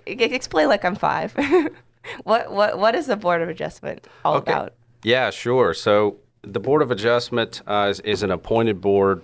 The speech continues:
Speaker 1: by the Gaston County Commissioners. Uh, we, we run our meetings through a quasi-judicial process.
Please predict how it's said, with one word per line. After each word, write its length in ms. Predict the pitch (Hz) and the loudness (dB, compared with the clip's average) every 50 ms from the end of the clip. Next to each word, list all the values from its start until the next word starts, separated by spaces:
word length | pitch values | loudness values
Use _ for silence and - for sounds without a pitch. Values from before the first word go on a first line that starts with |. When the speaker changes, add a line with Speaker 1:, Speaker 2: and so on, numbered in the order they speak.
| - _ _ | -14 _ _
Speaker 1:
by 160 | 90 92 92 | -8 -6 -6
the 60 | 90 | -6
Gaston 400 | 92 - 98 92 90 - - 95 | -4 -2 -2 -2 -2 -4 -8 -12
County 300 | 101 - 98 90 87 85 | -6 -4 -2 -2 -2 -4
Commissioners. 680 | - - 90 85 90 90 - - - 92 87 82 - - _ _ _ _ - - _ _ _ | -6 -6 -6 -4 -4 -4 -6 -6 -6 -6 -6 -6 -8 -14 _ _ _ _ -20 -20 _ _ _
Uh, 240 | - 90 85 85 82 | -2 0 0 0 0
we, 240 | 82 87 87 85 78 - | -2 -2 -4 -4 -6 -8
we 500 | - 92 92 95 90 87 85 85 85 - _ _ _ _ _ _ | -10 -8 -6 -4 -4 -4 -6 -6 -8 -10 _ _ _ _ _ _
run 480 | 90 90 90 101 104 104 107 107 104 - | -16 -10 -6 -2 0 0 0 0 0 0
our 160 | - 98 95 | 0 0 0
meetings 500 | 95 95 98 98 95 95 92 90 - - | 0 -2 -2 0 0 -2 -2 -4 -6 -10
through 220 | - 92 92 90 | -10 -6 -6 -6
a 60 | 85 | -6
quasi-judicial 1120 | - - - 92 92 92 85 92 90 87 87 85 82 80 - - 82 80 87 92 - - 76 | -6 -4 -2 0 0 0 0 -2 -2 0 0 -2 -4 -6 -8 -12 -10 -8 -8 -8 -8 -10 -12
process. 880 | - - - - 90 87 90 - - - 95 90 95 95 - - - | -12 -8 -4 0 0 0 0 -2 -4 -6 -4 -2 -2 -4 -4 -8 -12